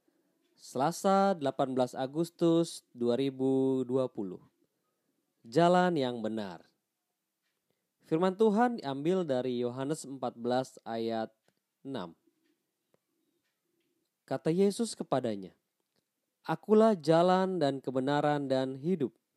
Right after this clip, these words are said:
Tidak ada seorang pun yang datang kepada Bapa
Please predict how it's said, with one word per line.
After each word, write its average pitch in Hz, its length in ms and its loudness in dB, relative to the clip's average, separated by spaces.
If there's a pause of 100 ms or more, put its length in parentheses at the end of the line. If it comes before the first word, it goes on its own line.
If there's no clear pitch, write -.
(880)
Tidak 127 240 2
ada 131 80 4
seorang 131 480 2
pun 196 240 0
yang 175 160 0
datang 143 320 -2
kepada 127 400 -2
Bapa 120 480 -2